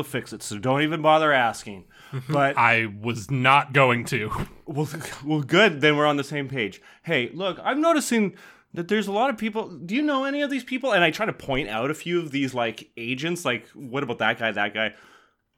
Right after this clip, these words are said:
Speaker 2: Uh, <laughs> I think he kinda looks around and is like,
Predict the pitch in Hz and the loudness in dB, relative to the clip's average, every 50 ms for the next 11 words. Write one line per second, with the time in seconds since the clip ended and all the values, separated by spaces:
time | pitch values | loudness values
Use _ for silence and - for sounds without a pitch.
0 | _ - - 131 131 135 151 - - - - _ _ _ _ _ _ _ _ _ | _ -2 2 4 6 6 4 2 -2 -8 -18 _ _ _ _ _ _ _ _ _
1 | - - - - _ _ _ - - - 180 170 156 180 190 151 147 185 180 170 | -20 -20 -20 -20 _ _ _ -20 -4 0 0 2 4 4 2 2 2 2 2 2
2 | 170 151 139 - 151 139 135 135 131 135 127 - 139 127 127 120 113 101 - 82 | 0 -4 0 2 2 4 4 2 2 0 -2 -2 -2 0 0 0 -2 -4 -10 -14
3 | - | -18